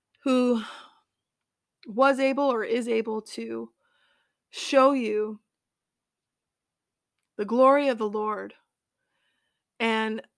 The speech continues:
what peace comes from simply praising the Lord no matter what your circumstances, no matter what you're going through, no matter what your struggle is.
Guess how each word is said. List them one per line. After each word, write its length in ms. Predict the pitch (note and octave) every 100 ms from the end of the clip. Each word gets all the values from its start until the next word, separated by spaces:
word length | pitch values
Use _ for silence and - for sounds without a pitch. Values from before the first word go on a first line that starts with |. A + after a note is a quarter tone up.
| -
what 240 | A#3 C#4+ C#4+
peace 300 | - C#4 -
comes 480 | - C4 C4 B3
from 400 | - - A3+ G#3+
simply 460 | G#3+ - C4 C4 B3+
praising 340 | B3 B3 A#3
the 60 | A3+
Lord 340 | A3 A3 A3+
no 80 | G#3+
matter 240 | A3 G#3+ G3+
what 160 | G#3
your 120 | F2+
circumstances, 1000 | G#3 G#3+ G#3+ G#3+ - G#3+ - - - - _ _ _ _ - -
no 80 | A3
matter 240 | A#3 A#3
what 180 | A3 A3+
you're 120 | A#3
going 260 | A3+ A3+ A3
through, 240 | - A#3
no 80 | A3
matter 240 | A3 G#3+
what 160 | G#3 A#3
your 100 | A#3
struggle 440 | - - G#3 G3+
is. 340 | - - -